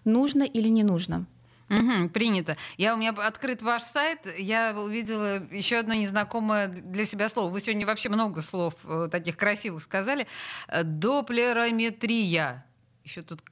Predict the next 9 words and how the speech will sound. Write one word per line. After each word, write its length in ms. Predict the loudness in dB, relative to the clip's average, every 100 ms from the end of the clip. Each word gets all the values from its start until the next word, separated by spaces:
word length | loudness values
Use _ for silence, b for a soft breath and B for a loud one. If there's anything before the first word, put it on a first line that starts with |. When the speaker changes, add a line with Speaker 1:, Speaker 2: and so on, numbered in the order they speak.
| _ -6
Speaker 2:
К 80 |
Т 160 | -2 -2
Г. 380 | 0 0 0 -2
Это, 200 | -6 -4
это, 220 | -2 0 0
это 180 | -2
что 180 | -4 -2
такое? 320 | -2 -2 -4 -8 B B -2
Speaker 1:
Доплерометрия — 800 | -2 2 2 2 2 2 2